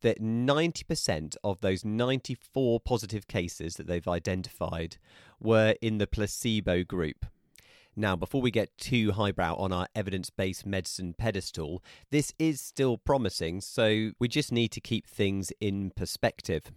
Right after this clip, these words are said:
So the full trial will be complete when they've got a hundred and sixty-four positive cases.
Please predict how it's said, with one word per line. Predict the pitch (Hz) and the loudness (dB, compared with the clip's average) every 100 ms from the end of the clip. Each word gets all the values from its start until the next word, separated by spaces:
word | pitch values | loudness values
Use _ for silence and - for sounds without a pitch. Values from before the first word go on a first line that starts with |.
| _ | _
So | - 123 | 4 6
the | 110 | 6
full | - 165 143 | 2 2 2
trial | 127 - 113 104 104 | 0 4 6 8 6
will | 107 104 | 4 4
be | 98 92 | 4 0
complete | - 98 - 143 123 - - | -4 -4 0 2 0 -4 -4
when | 95 104 98 98 | 2 4 4 4
they've | 98 92 | 2 4
got | 98 | 2
a | 92 | 2
hundred | 123 120 107 | 2 2 0
and | 101 | 0
sixty-four | - - - - - _ 123 120 123 | 0 -2 -6 -10 -12 _ 2 4 4
positive | - 87 82 85 | 2 -2 -4 -8
cases. | - 92 80 92 95 | -4 -6 -4 -4 -6